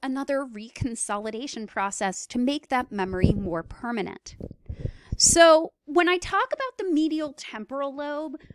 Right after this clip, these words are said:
what do I mean? Well, here is what I mean. So here you can see we've lost kind of part of, uh, the hippocampus. Here we've kind of lost, uh, the medial temporal lobe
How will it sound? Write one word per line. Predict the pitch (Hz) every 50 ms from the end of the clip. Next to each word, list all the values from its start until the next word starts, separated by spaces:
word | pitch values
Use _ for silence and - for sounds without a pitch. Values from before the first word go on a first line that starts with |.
| - _
what | _ - 220 247 294 294
do | 339 339
I | 311 285 269 254
mean? | 240 220 196 175 160 - - - - _ - - _ _ _ _ - - _ _ _ _ _ _ _ _
Well, | - 294 302 330 370 - -
here | - - - 330 339 339 330
is | - - 226 -
what | - 202 185 180
I | 175 170
mean. | - 160 - - - - 233 - _ _ _ _ _ -
So | - - 285 277
here | - - 349 359 381 403 440 508 523 - _ _ _ _
you | 285 320
can | 311 349 320 311
see | - - 320 311 311 320
we've | 277 254 285 277 240 240
lost | 233 233 240 247 254 - - -
kind | - - 277 240 233
of | 233 - _
part | - - - 233 233 233 233 _ _ -
of, | 214 208 208 208 208 208 208 - -
uh, | 220 208 196 196
the | 190 185 175
hippocampus. | - 233 - 208 175 - - - 226 240 - - 359 392 415 - - - - _ _ _ _ _ _
Here | - - 320 320 339 339 339 349 359 370 - _ _ _ _ _
we've | 285 302 302 - -
kind | - - - 269 269 269 277 269
of | 277 240
lost, | 240 233 214 220 220 214 214 214 220 - - - - -
uh, | - 208 202 208
the | 208 220
medial | 214 208 208 202 190 208 208 190 190
temporal | - - 214 196 - 214 202 196 190 185
lobe | 175 170 160 156 170 170 170